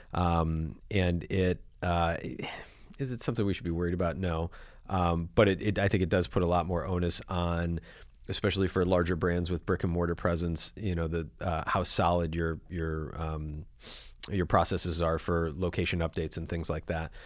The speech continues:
Um, it, I, I think it's just the, the, I think there's a couple of things. I think it's that. I think it's the fact that, uh, voice search and visual search now have, uh,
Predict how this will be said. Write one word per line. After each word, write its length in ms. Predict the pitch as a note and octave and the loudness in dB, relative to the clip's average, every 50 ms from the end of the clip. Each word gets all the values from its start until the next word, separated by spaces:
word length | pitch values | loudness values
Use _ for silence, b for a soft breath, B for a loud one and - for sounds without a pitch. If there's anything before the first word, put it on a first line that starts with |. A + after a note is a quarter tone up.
| B B B B B | B B B B B
Um, 600 | - E2 E2+ E2 E2 E2 D#2+ D#2+ D#2+ D#2+ D#2 D2+ - - - - | 0 2 2 2 2 0 -2 -2 -4 -4 -6 -8 -10 -16 -6 -2
it, 200 | B2 A#2 - - | -2 0 2 4
I, 220 | B2+ A#2 A2+ - A#2+ | 2 2 4 2 2
I 40 | A2 | 2
think 140 | A2+ G2 | 4 2
it's 160 | G2 F#2 - - | 2 -2 -2 -2
just 280 | - G#2 F2+ - - | -2 -2 -2 -2 -4
the, 300 | - G2+ F#2 F2 E2+ D2+ E2+ | -2 -2 -2 -2 -2 -4 -4
the, 380 | F#2 F#2 F2+ E2+ E2+ E2+ D#2+ - - - - | -2 0 0 0 0 -2 -4 -8 -12 -6 -6
I 60 | G2+ | -2
think 140 | F#2 A2 F#2 | 0 0 2
there's 140 | F#2+ F#2 F#2+ | 2 0 2
a 40 | |
couple 220 | - G2 F2+ F2+ F2 | 0 0 0 0 0
of 60 | D#2+ | 0
things. 160 | - E2+ - F2 | 0 0 0 0
I 80 | F2 | 0
think 120 | E2+ F2 D#2+ | 0 0 -2
it's 140 | D#2+ - | -2 -4
that. 320 | - F2 F2 E2+ F2+ G2 - - | 0 2 4 4 4 2 0 -4
I 80 | F#2+ | -4
think 160 | E2 - E2+ | -4 -2 -4
it's 120 | E2+ - - | -4 -4 -4
the 100 | G2 F2+ | -6 -4
fact 300 | - G2+ F2+ F2+ - - | -2 -2 -2 -2 -2 -2
that, 220 | F#2 F2 F2 E2 B B B B B B B | -2 -2 -2 -2 B B B B B B B
uh, 220 | F2 F2 E2+ E2 | -2 -2 -2 -2
voice 320 | D#2 F#2 G2 G2 G2 F#2+ - | -2 0 2 2 4 4 2
search 300 | - - G#2 F#2 E2+ - | 2 2 2 2 2 0
and 100 | F#2 E2+ | -2 0
visual 400 | E2 F#2+ F#2+ F2+ G2+ F2+ F#2 F2+ | 2 0 0 2 2 2 2 0
search 500 | - - - F#2 F2+ F2 - - - - - | 0 0 2 2 2 2 0 -4 -6 -6 -6
now 320 | - F#2+ F#2+ F#2 F2+ F2+ F2 | -2 -2 0 2 2 0 0
have, 560 | E2+ G2+ F#2 F2 F2 F2 F2 F2 E2+ - - | 0 0 0 0 2 0 0 -2 -4 -8 -12
uh, 340 | - - F2 E2+ E2 E2 - | -6 -2 0 0 0 0 -2